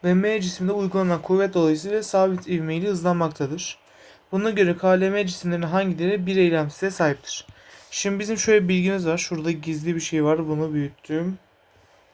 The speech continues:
Ve burada diyor ki, eylemsizlik cisimlerin kütleleriyle doğru orantılı.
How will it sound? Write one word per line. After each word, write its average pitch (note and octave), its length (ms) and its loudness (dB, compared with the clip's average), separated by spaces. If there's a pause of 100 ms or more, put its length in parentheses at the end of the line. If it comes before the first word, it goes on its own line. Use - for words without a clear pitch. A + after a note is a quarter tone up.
(100)
Ve F3 200 0
burada F#3 340 4
diyor F3 240 4
ki, E3+ 260 -6 (680)
eylemsizlik G3 840 0
cisimlerin G3+ 520 -4
kütleleriyle E3+ 680 2
doğru C#3+ 280 4
orantılı. G#3 640 0